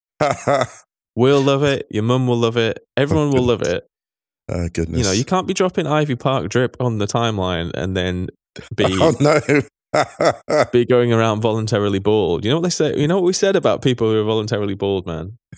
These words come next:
Speaker 1: <laughs>
Speaker 2: Danger.
Speaker 1: Dangerous,
Speaker 2: Never
Speaker 1: dangerous. Yeah, yeah.
Speaker 2: dangerous.
Speaker 1: I don't dispute that. I don't dispute that.
Speaker 2: You want all the smoke.
Speaker 1: That's true. That's very true.
Speaker 2: Like, Lukaku has been undefendable since he went voluntarily bald.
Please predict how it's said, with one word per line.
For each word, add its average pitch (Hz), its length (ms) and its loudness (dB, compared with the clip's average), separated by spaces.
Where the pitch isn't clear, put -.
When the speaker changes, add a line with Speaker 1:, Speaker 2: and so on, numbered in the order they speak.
Speaker 1:
<laughs> - 840 -2
Speaker 2:
Danger. 101 440 -2
Speaker 1:
Dangerous, 110 400 2
Speaker 2:
Never 107 120 2
Speaker 1:
dangerous. 113 400 0
Yeah, 107 180 4
yeah. 117 120 2
Speaker 2:
dangerous. 95 580 0
Speaker 1:
I 85 40 -6
don't 87 220 -2
dispute - 360 -6
that. - 320 -6
I - 40 -6
don't - 160 -6
dispute - 300 -10
that. - 320 -6
Speaker 2:
You 117 60 -6
want 95 160 -2
all 101 180 2
the 92 80 -2
smoke. 85 320 -6
Speaker 1:
That's - 180 -2
true. 87 260 -2
That's - 200 -6
very 90 180 -4
true. 104 180 -4
Speaker 2:
Like, 87 140 -4
Lukaku 127 480 0
has 98 100 0
been 92 160 -2
undefendable 92 760 -2
since - 200 -8
he - 60 -10
went - 200 -8
voluntarily - 500 -6
bald. - 320 -10